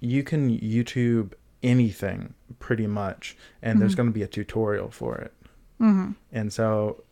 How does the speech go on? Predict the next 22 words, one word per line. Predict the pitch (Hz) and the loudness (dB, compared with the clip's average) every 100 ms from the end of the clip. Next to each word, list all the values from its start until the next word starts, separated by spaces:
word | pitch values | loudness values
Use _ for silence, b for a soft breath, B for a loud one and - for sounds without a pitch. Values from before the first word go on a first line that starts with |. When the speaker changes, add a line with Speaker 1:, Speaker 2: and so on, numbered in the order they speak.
| _ | _
Speaker 1:
I've | 120 135 | -2 -2
seen | - 196 | -2 -2
a | 147 | -2
lot | 107 101 120 | -2 -2 -2
of | 143 | -4
skilled | - - - 113 131 147 | -4 -10 -2 0 0 -2
young | 110 110 139 | -4 -2 -2
cosplayers. | 117 131 175 | 0 0 2
Speaker 2:
Definitely, | 196 208 101 - 254 226 202 | 2 4 4 4 4 6 6
yes. | 196 285 254 - | 6 6 4 2
And | 247 | 4
I, | 254 240 | 4 4
um, | 226 233 214 208 - 220 | 4 4 4 -2 -10 2
like, | 214 202 | 2 4
building | 220 208 | 2 2
on | 202 208 | 2 0
to | 196 | -2
what | 202 | -2
you | 202 | 0
were | |
saying, | 196 202 196 190 - | -2 -2 -2 -2 -2
um, | 196 185 180 | -2 -2 -4